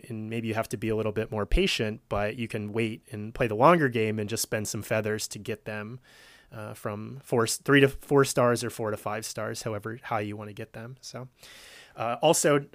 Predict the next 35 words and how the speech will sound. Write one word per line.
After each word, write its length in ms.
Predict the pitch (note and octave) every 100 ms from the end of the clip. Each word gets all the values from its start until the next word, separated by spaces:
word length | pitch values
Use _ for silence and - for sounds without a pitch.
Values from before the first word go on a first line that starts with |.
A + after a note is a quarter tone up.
| -
not 280 | B2+ C3+ C3+
very 220 | C3 B2+
impressed 360 | A#2+ A#2 A2+ -
by 160 | A2
this 220 | G#2+ G#2 -
banner. 560 | G#2+ G2+ G2+ G2+ G#2+ _ _ _ _ _ _ _ - -
So 480 | - G#2 G#2 A2 -
unless, 640 | A2 A2 A2+ - - -
uh, 320 | G#2+ A2+ C#3 D3
I, 160 | B2+ C#3+
I 80 | C3
don't 100 | A2+
know, 100 | A2
I 60 |
can't 220 | A2+ D#3 D3
really 180 | C3
think 220 | A#2+ A#2 G#2+
of 140 | G2
why 340 | A2+ A2 A2+ - - - -
you'd 160 | G#2+
really 300 | G#2 C3 D#3+
wanna 180 | D3 C#3+
summon 240 | - C#3
this 180 | B2 A#2+
unless 300 | A2+ A2 -
you 60 | A#2
just 200 | G#2+ -
wanna 160 | A2
take 200 | G#2+ G#2+
a 40 | G#2
shortcut 560 | - G#2+ G#2+ - A2+ -
to 100 | G#2
getting 320 | G#2+ G#2 G2+
some 180 | A2 G#2
fodder, 500 | - G2 G#2 A2+